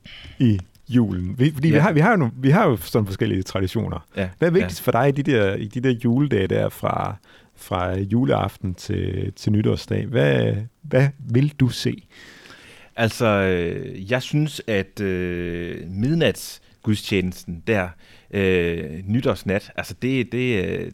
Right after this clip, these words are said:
Speaker 2: det, det, det, det kan et eller andet særligt. Øhm, og, øh, der kan man måske godt nogle gange sætte, øh, øh, eller ha-, have forskellige holdninger til, øh, det indhold,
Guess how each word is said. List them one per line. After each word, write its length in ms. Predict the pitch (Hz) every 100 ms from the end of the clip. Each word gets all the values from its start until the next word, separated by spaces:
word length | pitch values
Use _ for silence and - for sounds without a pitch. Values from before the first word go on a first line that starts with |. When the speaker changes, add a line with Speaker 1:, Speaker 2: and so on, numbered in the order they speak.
| -
Speaker 2:
det, 120 | 110
det, 340 | 139 131 113
det, 220 | 143 135 143
det 80 |
kan 120 | - 131
et 40 |
eller 140 | 120
andet 120 | 107 104
særligt. 420 | 90 95 90 - - - - - _ -
Øhm, 580 | 98 95 90 85 85 87 87 - - - _
og, 300 | 98 95 92
øh, 320 | 90 87 92 - - - - _ _ _ 120
der 60 | 117
kan 140 | 127
man 120 | 104
måske 300 | 95 87 87
godt 180 | 107 139
nogle 180 | 143 120
gange 160 | 117
sætte, 460 | 110 - 98 - 101
øh, 440 | 92 87 90 87 87 _ - - - _ -
øh, 1080 | 95 90 87 85 85 82 85 85 85 87 87 95 - - -
eller 200 | 101 92
ha-, 160 | 98 107
have 280 | 113 127 - - - _ _ - _ _ -
forskellige 400 | - - 156 110
holdninger 340 | 117 143 127
til, 300 | 104 123 123 120 - _ _ _ -
øh, 380 | 98 95 92 71 - _ _ -
det 100 | 135 -
indhold, 540 | 143 170 135 98 95